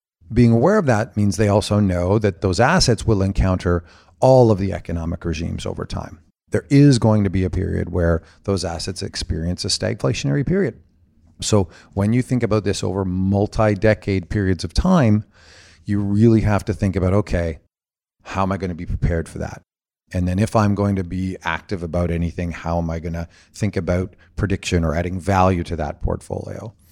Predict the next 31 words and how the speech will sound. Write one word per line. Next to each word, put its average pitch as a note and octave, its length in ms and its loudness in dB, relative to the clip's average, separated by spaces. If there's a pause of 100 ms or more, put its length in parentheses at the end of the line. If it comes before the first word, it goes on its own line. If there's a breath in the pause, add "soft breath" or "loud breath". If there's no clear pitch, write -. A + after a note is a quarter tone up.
(440 soft breath)
And G2+ 140 0
then G2 120 0
lastly, G#2 520 -2
when G2 380 -4 (260)
all G2+ 240 2
else E2+ 220 -4
fails E2 340 -6
and F#2 80 -10
we F#2 80 -10
have E2 220 -8
a D#2+ 60 -6
massive - 380 -10
liquidity G#2+ 460 -4
crunch, F#2+ 560 -2 (300)
how G2 320 2
else F2 240 -2
might F2+ 240 -2
I E2 80 0
think A#2 260 0
about F2 260 2
preserving E2 480 -2
my D#2+ 160 -8
wealth E2 360 -6 (420 soft breath)
in F#2+ 220 -4
that E2+ 260 -4 (300)
inevitable F#2+ 500 -2
potential - 400 -4 (100)
earthquake F2+ 680 -6
in E2+ 140 -4
financial E2+ 480 -8
markets? - 560 -12